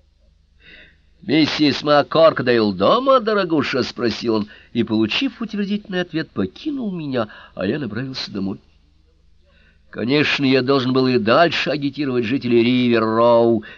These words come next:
неся своё слово в дома под нечётными номерами, пока Джив занимался чётными, но сейчас я был не в духе. Я испытывал беспокойство.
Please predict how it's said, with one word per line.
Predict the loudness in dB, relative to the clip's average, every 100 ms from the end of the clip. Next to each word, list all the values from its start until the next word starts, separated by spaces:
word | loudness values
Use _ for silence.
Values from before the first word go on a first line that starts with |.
| -4
неся | -2 -2 -2 -2 -2
своё | -4 -4 -4
слово | -4 -6 -4 -2
в | -2
дома | 0 2 0
под | -2 -6
нечётными | -4 -4 -4 -6 -6 -6 -6 -4
номерами, | -2 2 2 2 -2 -8 -12 _
пока | -6 -4
Джив | -4 -2 -4
занимался | -4 -6 -6 -8 -8
чётными, | -8 -8 -8 -6 -6 -6 _ _ _
но | -12 -10
сейчас | -8 -8 -8 -8 -8 -10
я | -10
был | -8 -8
не | -10
в | -12
духе. | -14 -14 -14 -16 _ _ _ _ _ _ _ _ _ _ _ -20 -20 -8
Я | 0 0
испытывал | 0 -4 -4 -2
беспокойство. | -4 -4 -10 -10 -8 -8 -10 -12